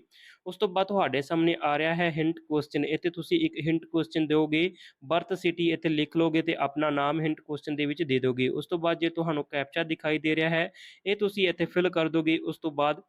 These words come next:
ਰਜਿਸਟਰ 'ਤੇ ਤੁਸੀਂ simply ਕਲਿੱਕ ਕਰ ਦੋਗੇ। ਹੁਣ ਜਦੋਂ ਦੋਸਤੋ ਤੁਸੀਂ ਰਜਿਸਟਰ ਕਰੋਗੇ ਤੁਹਾਡੇ ਸਾਹਮਣੇ ਤੁਸੀਂ ਦੇਖੋਗੇ, "Thank you, your registration passport ਸੇਵਾ ਪੋਰਟਲ।" ਇੱਥੇ ਤੁਸੀਂ ਦੇਖੋਗੇ ਤੁਹਾਨੂੰ ਦੱਸਿਆ ਹੋਇਆ ਹੈ ਕਿ ਤੁਸੀਂ ਆਪਣੇ ਇੱਕ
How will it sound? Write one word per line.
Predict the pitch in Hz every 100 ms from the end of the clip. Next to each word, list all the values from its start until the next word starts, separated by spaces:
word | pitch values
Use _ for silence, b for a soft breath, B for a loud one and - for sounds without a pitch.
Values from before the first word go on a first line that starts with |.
| -
ਰਜਿਸਟਰ | 139 151 165 - 165
'ਤੇ | 156 151
ਤੁਸੀਂ | 151 143 151
simply | - 135 139 160 208
ਕਲਿੱਕ | - 175 175
ਕਰ | 147 123
ਦੋਗੇ। | 127 123 127 120 - _ _ _ _ _ _ _ _ _ _
ਹੁਣ | 185 185
ਜਦੋਂ | 196 196 208
ਦੋਸਤੋ | 208 208 208
ਤੁਸੀਂ | 208 196 202
ਰਜਿਸਟਰ | 156 160 - 180
ਕਰੋਗੇ | 170 170 165 175
ਤੁਹਾਡੇ | 180 170 127
ਸਾਹਮਣੇ | 139 156 160
ਤੁਸੀਂ | 156 151 160
ਦੇਖੋਗੇ, | 143 143 160 147 151 -
"Thank | 143 147 160
you, | 147 147 170 147
your | 135 151
registration | 135 131 135 - 139 160 170 175 B B -
passport | 143 151 156 139
ਸੇਵਾ | - 143 139 147
ਪੋਰਟਲ।" | - 139 131 131
ਇੱਥੇ | 156 156
ਤੁਸੀਂ | 147 175 180
ਦੇਖੋਗੇ | 143 143 156 151
ਤੁਹਾਨੂੰ | 170 160 139
ਦੱਸਿਆ | 139 147 - 156
ਹੋਇਆ | 151 147 151
ਹੈ |
ਕਿ | 151 143
ਤੁਸੀਂ | 143 - 165
ਆਪਣੇ | 139 131 143 151
ਇੱਕ | 147 139